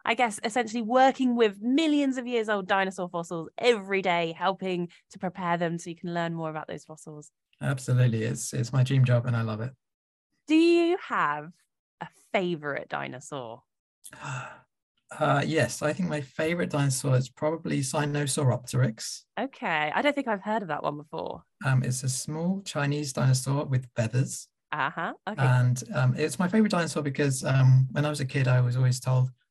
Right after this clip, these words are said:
Speaker 2: "Unfortunately, we'll never know what colour dinosaurs were."
Speaker 1: All right.
Speaker 2: And, um, that always made me a bit sad. And then they discovered Sinosauropteryx in, I think, about nineteen ninety-six. And it was the first time we ever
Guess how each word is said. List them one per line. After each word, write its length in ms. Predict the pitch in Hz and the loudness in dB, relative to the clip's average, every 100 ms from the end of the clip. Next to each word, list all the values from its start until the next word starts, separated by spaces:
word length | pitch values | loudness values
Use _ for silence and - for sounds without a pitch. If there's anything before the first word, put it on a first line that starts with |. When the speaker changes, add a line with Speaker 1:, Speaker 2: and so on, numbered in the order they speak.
| _ | _
Speaker 2:
"Unfortunately, 760 | 135 131 143 - 156 - 147 156 | -2 -2 -2 -6 -6 -4 -2 0
we'll 180 | 143 127 | 2 4
never 260 | 123 120 | 4 4
know 220 | 120 117 | 4 2
what 160 | 113 - | 0 -4
colour 380 | - 135 127 127 | -6 0 2 2
dinosaurs 600 | 131 131 131 - 127 - | 4 6 6 4 0 2
were." 240 | 135 135 - _ _ - | 0 0 -4 _ _ -4
Speaker 1:
All 80 | 403 | -2
right. 320 | 175 131 220 _ _ _ | 0 -2 -8 _ _ _
Speaker 2:
And, 240 | 135 131 131 | 0 2 2
um, 300 | 127 131 - | 4 4 2
that 80 | |
always 200 | 175 160 | -2 -4
made 140 | 147 123 | 0 0
me 60 | |
a 40 | 113 | 0
bit 140 | 113 | -4
sad. 320 | - 110 113 - _ _ _ _ | -6 -4 -4 -6 _ _ _ _
And 200 | 139 131 | 2 4
then 200 | 131 135 | 6 6
they 100 | 127 | 4
discovered 400 | 120 127 165 147 - - | 4 0 -2 -4 -6 -8
Sinosauropteryx 920 | 143 - 151 139 131 131 - - - | -6 -2 0 2 2 0 -2 -6 -4
in, 80 | 139 | 2
I 40 | 127 | 2
think, 160 | 208 | 2
about 220 | - - | -2 -2
nineteen 340 | 139 131 127 120 | 4 4 4 4
ninety-six. 640 | 117 117 113 113 - - - - _ - | 2 0 -2 -4 -6 -14 -18 -20 _ 0
And 80 | |
it 40 | 127 | 2
was 100 | 127 | 2
the 80 | 127 | 0
first 360 | 156 160 - | 0 0 -2
time 240 | - 131 127 | 2 4 6
we 120 | 120 | 4
ever 320 | 127 127 123 | 2 2 0